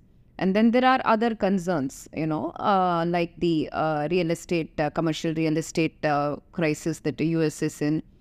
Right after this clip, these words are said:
and, um, U S recession concerns, et cetera. So, uh, it is only natural that many of you have been writing to us,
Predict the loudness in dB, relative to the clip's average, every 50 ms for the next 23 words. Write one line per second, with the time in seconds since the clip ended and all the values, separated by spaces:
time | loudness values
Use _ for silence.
0 | -20 -20 -20 -20 -12 -4 -2 0 0 2 0 0 0 0 0 0 0 0 0 -2
1 | -4 -6 -8 -8 -6 -4 0 0 2 2 0 -2 -4 -2 -2 -2 -2 -2 -4 -4
2 | -2 -4 -2 -4 -4 -2 -2 -2 -2 -2 -2 -4 -4 -2 -4 -6 -6 -4 -4 -6
3 | -6 -6 -10 -10 -8 -6 -8 -8 -8 -10 _ -20 _ -20 -20 _ -20 _ _ -20
4 | -20 -20 -20 -20 -10 -2 0 2 2 2 0 -2 -8 _ -20 -20 -20 _ -6 0
5 | 2 4 4 4 4 4 4 2 2 0 -2 0 0 2 2 4 4 4 4 4
6 | 2 2 2 0 0 0 -2 -2 -2 0 2 2 2 0 -2 -2 0 0 0 2
7 | 2 2 0 0 0 0 0 0 0 -2 -2 -2 -2 -2 0 0 0 0 0 0
8 | 0 0 2 2 0 2 2 0 0 -4 -10 -10